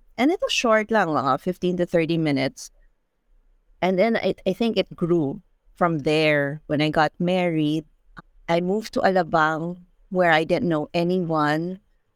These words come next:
Um, my husband, Mark, was working a lot. And then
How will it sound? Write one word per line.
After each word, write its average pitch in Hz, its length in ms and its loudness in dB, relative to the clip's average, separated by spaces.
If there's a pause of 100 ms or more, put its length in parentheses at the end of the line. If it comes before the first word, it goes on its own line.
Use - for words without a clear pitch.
(120)
Um, 139 800 -2 (380)
my 147 280 0
husband, 147 460 -2
Mark, 160 260 2
was 151 200 -6
working 165 400 0
a - 20 0
lot. 127 340 0 (680)
And 151 340 0
then 135 600 0